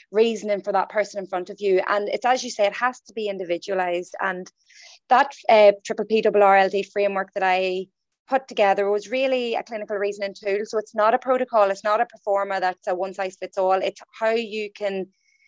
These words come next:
um, think about different aspects of the person in front of you and bring it all together to inform your decision making. And it basically goes through different biopsychosocial factors. And the first one I start off with is person. And I think that's the most important.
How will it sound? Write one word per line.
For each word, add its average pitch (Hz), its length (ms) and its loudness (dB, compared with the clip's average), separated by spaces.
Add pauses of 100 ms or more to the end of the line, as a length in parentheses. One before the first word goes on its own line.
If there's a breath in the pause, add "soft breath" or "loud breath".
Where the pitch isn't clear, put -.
(220)
um, 185 600 6 (680)
think 269 240 4
about 208 240 4
different 202 300 2
aspects 190 560 -4
of 180 220 -4
the 196 60 -10
person 196 300 -8
in 190 60 -16
front 180 200 -4
of 190 120 -8
you 196 240 4
and 190 140 -2
bring 196 160 4
it 196 80 4
all 190 120 6
together 185 560 2
to 185 360 -4
inform 185 400 -6
your 175 120 -2
decision 175 380 -8
making. 202 460 0 (480 loud breath)
And 233 100 4
it 240 160 2
basically 277 440 4
goes 208 260 0
through 190 240 0
different 185 340 -2
biopsychosocial 180 880 -4
factors. 208 420 -2
And 196 80 -4
the 190 60 -4
first 226 300 -2
one 208 100 0
I 190 60 2
start 180 260 2
off 170 220 0
with 175 160 -8
is 175 180 -12
person. 185 380 -4
And 185 100 2
I 196 80 2
think 190 160 -10
that's - 260 -10
the 180 60 -8
most 170 220 -6
important. 175 500 -2